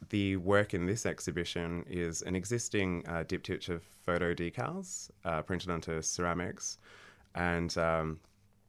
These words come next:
they're two wedding portraits of, of my Thai aunt, uh, the first to her Thai husband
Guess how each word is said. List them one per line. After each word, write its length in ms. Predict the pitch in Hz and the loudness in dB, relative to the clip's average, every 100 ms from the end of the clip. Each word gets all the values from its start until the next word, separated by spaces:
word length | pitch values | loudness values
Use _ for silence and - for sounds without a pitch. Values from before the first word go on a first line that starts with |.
| - | -6
they're 180 | 107 107 | 4 4
two 220 | 107 110 | 6 4
wedding 240 | 90 90 87 | 4 4 2
portraits 460 | 92 85 92 87 - | 0 0 0 -2 -6
of, 120 | - - | -10 -2
of 440 | 82 82 80 90 - | 2 2 2 -2 -2
my 300 | 87 82 80 | 0 2 0
Thai 320 | - 87 82 | 0 0 2
aunt, 640 | 73 82 78 98 - - - - | 0 -2 -4 -6 -10 -12 -14 -4
uh, 300 | 78 78 78 | -2 0 -2
the 100 | 95 | -4
first 580 | - 90 85 - - - | 0 0 -2 -6 -8 -4
to 180 | 87 80 | -4 -2
her 500 | 82 78 80 80 90 _ - | -2 -2 -2 -2 -6 _ -20
Thai 240 | - 92 85 | -2 2 2
husband 580 | 85 82 90 87 85 | 0 -2 0 0 -2